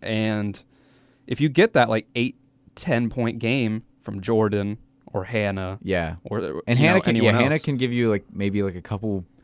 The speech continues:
Speaker 2: breakaway buckets 'cause she's been forcing a lot of turnovers lately. I wanna see, she averaged, like, four or five turnovers a game this past week, winning defensive player.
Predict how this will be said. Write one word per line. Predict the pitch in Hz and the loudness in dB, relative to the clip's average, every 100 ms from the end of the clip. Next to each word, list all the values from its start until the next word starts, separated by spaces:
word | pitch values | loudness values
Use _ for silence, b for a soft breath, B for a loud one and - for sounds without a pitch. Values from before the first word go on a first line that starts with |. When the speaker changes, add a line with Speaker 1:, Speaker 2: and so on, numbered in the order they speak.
| b _ _ | b _ _
Speaker 2:
breakaway | - 98 95 101 98 104 | -4 0 2 2 2 2
buckets | 104 104 117 113 - - - _ - | 2 0 -2 -6 -8 -16 -18 _ -8
'cause | 107 | -4
she's | 117 | -2
been | 113 101 | -2 -2
forcing | 101 98 98 | -4 -4 -4
a | |
lot | 92 82 | -4 -4
of | |
turnovers | - 92 92 95 | -6 -6 -4 -4
lately. | 104 104 104 107 - _ _ _ b b b | -4 -4 -4 -6 -12 _ _ _ b b b
I | - | -4
wanna | 113 | -4
see, | - 120 | 0 2
she | |
averaged, | 131 117 | 2 2
like, | 98 | -2
four | - 107 | -2 -2
or | |
five | 98 92 82 | 0 0 -2
turnovers | 95 90 87 85 | -4 -4 -4 -6
a | |
game | 85 85 85 85 - | -4 -4 -6 -8 -14
this | 92 | -12
past | - 82 - | -8 -8 -8
week, | 82 80 _ - | -10 -10 _ -10
winning | 87 82 82 | -6 -6 -8
defensive | 85 90 85 - | -10 -10 -10 -8
player. | 85 82 | -6 -6